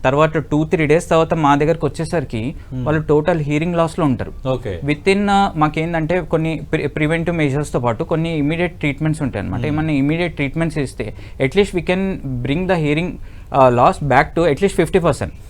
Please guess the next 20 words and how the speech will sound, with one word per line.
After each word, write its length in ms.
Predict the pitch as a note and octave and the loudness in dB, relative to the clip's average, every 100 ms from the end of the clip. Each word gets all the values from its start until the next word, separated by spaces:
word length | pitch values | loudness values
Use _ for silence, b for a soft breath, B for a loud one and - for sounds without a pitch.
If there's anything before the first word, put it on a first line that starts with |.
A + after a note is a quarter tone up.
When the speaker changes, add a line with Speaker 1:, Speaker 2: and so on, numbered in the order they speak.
| B - | B 2
Speaker 1:
వాళ్ళు 200 | D3+ E3+ | 4 4
ఫా-, 260 | - C#3+ C3 | 4 4 6
ఆ, 340 | C3+ C3 B2+ B2+ | 8 8 8 6
ఫార్టీ 360 | - C3 B2 | 4 2 4
ఎయిట్ 200 | D3+ D3 | 2 2
to 60 | D3+ | 0
సెవెంటీ 320 | C#3 B2+ C3 | 0 0 2
టూ 120 | C#3 | 4
అవర్స్, 300 | C#3 B2 C#3+ - - - - | 4 6 2 -2 -14 -16 -2
ఆ, 80 | A#2 A2+ G#2+ G#2 G#2 G2+ | 2 2 2 0 -2 -2
ఆ, 160 | A2+ G#2+ | -2 0
దాటేసినాక 640 | G#2 A#2 C3+ F3 E3 D#3 | 4 4 4 0 -2 0
రావడం 400 | A#2 A#2 C3+ D3+ | 4 4 4 2
వలన 320 | B2+ F#2+ A2 F#3+ C3 | 0 0 -2 -2 -4
Speaker 2:
Hmm. 420 | A#2+ G2+ F2+ B2 | -6 -6 -2 4
Speaker 1:
whatever 360 | B2 D#3 F3 F3 | 4 4 2 2
the 120 | F3 D3 | 2 4
neurons 320 | C#3 C#3 B2+ | 4 4 2
అంటే 320 | B2+ D3 C#3 | 2 2 2
సెల్స్ 640 | - D3 D#3+ - D3 D#3 | 0 0 0 2 2 2